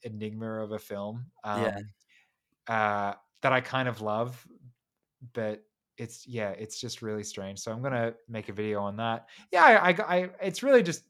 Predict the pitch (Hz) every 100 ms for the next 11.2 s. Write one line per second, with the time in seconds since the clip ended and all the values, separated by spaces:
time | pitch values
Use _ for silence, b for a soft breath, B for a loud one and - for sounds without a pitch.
0 | _ 143 220 220 151 165 156 165 165 160
1 | 156 147 147 143 143 135 123 143 143 143
2 | 131 113 113 117 120 B B B B _
3 | 123 120 185 180 151 131 147 131 143 143
4 | 139 113 117 131 123 123 120 120 123 123
5 | 123 120 110 107 113 117 117 113 123 120
6 | 123 123 - 104 104 104 - 117 - 117
7 | 107 107 107 - 98 95 _ _ _ -
8 | 104 95 98 _ _ _ 107 107 107 98
9 | 107 104 104 107 107 98 _ b b b
10 | b 110 98 110 117 110 104 101 101 101
11 | 101